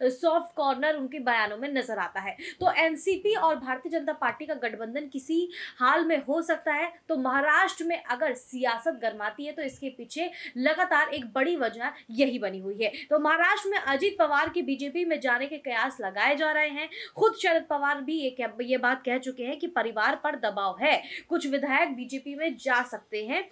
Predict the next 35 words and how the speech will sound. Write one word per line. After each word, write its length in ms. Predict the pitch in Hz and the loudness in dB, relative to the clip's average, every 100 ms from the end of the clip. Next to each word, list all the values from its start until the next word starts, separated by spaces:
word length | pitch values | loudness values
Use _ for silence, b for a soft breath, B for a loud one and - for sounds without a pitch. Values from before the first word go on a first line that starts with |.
| B 294 - - | B -14 -12 -4
लेकिन 380 | 311 392 427 370 | 0 2 2 2
एनसीपी 460 | 247 254 311 339 | 0 0 -2 -2
बीजेपी 420 | 262 247 240 240 254 | -2 -4 -8 -8 -8
में 120 | 330 | -6
शामिल 420 | - 226 233 349 | -4 -4 -2 2
नहीं 200 | 339 302 | 2 2
होगी। 500 | 214 180 - 269 269 | 0 -4 -12 -16 -4
इन 120 | 330 | -2
सब 180 | 330 415 | 2 2
के 220 | 415 415 | 4 2
बीच 300 | 294 339 392 B B - | 2 2 0 B B -4
सुप्रिया 380 | 359 381 392 440 | -2 0 2 2
सूले 340 | 427 349 370 | 2 2 2
का 120 | 370 294 | 2 2
बयान 280 | 247 226 220 | 2 0 -2
सामने 280 | 226 208 196 | -4 -2 -4
आया 160 | 180 | -4
है। 100 | 185 | -6
सुप्रिया 380 | 233 254 339 359 | -8 -2 2 2
सूले 320 | 349 339 349 | 0 2 4
ने 180 | 339 392 b b - | 4 0 b b 2
कहा 180 | 311 330 | 4 6
है 180 | 339 370 | 4 2
कि 140 | 330 | 0
आगामी 520 | 254 247 254 254 330 | 2 2 0 0 -2
पन्द्रह 360 | - 247 247 302 | 0 0 2 -2
दिनों 280 | 233 233 240 | -2 -6 -4
में 260 | 285 247 | -4 -2
दो 220 | 285 359 | -2 0
बड़े 260 | 277 254 302 | 0 0 0
राजनीतिक 800 | 254 208 202 220 226 - 349 349 | 2 0 0 -6 -10 -6 -8 -8
विस्फोट 480 | 214 - - 294 285 | -10 -10 -6 -6 -4
होंगे। 360 | 247 262 254 - _ _ _ - - - | -6 0 -2 -2 _ _ _ -20 -20 -8
जी 160 | 254 294 | 0 4
हाँ, 220 | 302 | 4